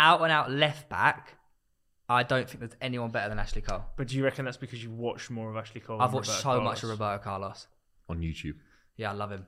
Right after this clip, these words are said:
Speaker 2: <laughs>
Speaker 1: I like, I'm such a big Roberto Carlos fan, but I'd still put Ashley Cole in overwards, over him.
Speaker 2: Interesting.
Speaker 3: I agree.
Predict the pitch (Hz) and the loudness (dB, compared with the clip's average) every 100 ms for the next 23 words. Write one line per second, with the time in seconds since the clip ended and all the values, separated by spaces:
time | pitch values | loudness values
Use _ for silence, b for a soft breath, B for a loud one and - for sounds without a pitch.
0 | - - 254 175 220 208 185 214 202 143 | 6 10 10 10 10 10 10 8 10 10
1 | 143 147 156 156 180 160 - 160 160 160 | 12 12 12 10 6 6 8 8 6 2
2 | 147 147 131 139 - 147 135 127 113 107 | 6 8 8 8 6 4 6 2 0 2
3 | 117 117 - 123 - 113 110 117 110 107 | 2 0 -2 -2 -2 -8 -8 -6 -4 -4
4 | 101 98 95 92 - - _ _ _ - | -4 -6 -6 -10 -14 -20 _ _ _ -10
5 | 104 98 101 _ - 98 101 - 104 104 | -8 -8 -12 _ -12 -12 -12 -16 -16 -14
6 | 98 - 107 - _ _ _ - 104 107 | -16 -18 -18 -20 _ _ _ -8 -2 -2
7 | 123 131 | -2 -6